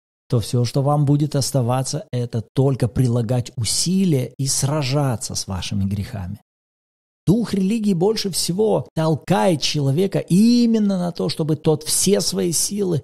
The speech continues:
направлял на борьбу с грехом, на переделки самого себя, в то время, когда Слово Божье, истина указывает, с вашим ветхим человеком вопрос решен.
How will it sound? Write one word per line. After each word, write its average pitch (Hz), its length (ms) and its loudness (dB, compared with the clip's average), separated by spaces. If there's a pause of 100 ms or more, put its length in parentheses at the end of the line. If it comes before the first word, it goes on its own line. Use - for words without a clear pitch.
(100)
направлял 180 960 2
на 185 240 4
борьбу 185 840 4
с 247 100 0
грехом, 240 680 4
на 208 100 6
переделки 214 720 4
самого 190 480 2
себя, 190 320 0
в - 100 -8
то 113 200 2
время, 139 480 0
когда 113 400 -2 (160)
Слово 123 580 0
Божье, 180 640 0
истина 147 560 2
указывает, 131 680 -2 (180)
с - 120 -4
вашим 127 400 0
ветхим 156 420 0
человеком 147 640 0
вопрос 110 460 -2
решен. 143 480 -4